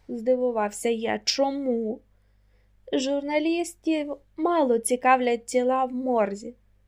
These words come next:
Це ж не ексклюзив якийсь. От якби на місці смерті", — сказав той. "Плюс,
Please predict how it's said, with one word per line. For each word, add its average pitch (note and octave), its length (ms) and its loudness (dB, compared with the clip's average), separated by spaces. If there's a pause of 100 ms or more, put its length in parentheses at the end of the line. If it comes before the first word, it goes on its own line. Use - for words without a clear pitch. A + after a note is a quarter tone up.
(300)
Це C#4 360 2
ж B3+ 140 -6
не C4 440 0
ексклюзив B3+ 800 0
якийсь. A3+ 600 -4 (680)
От C4 340 4
якби B3 340 4
на B3 100 0
місці B3 500 -2
смерті", — B3 920 -4
сказав A3+ 580 -8
той. A3 280 -6 (420)
"Плюс, D#4+ 500 0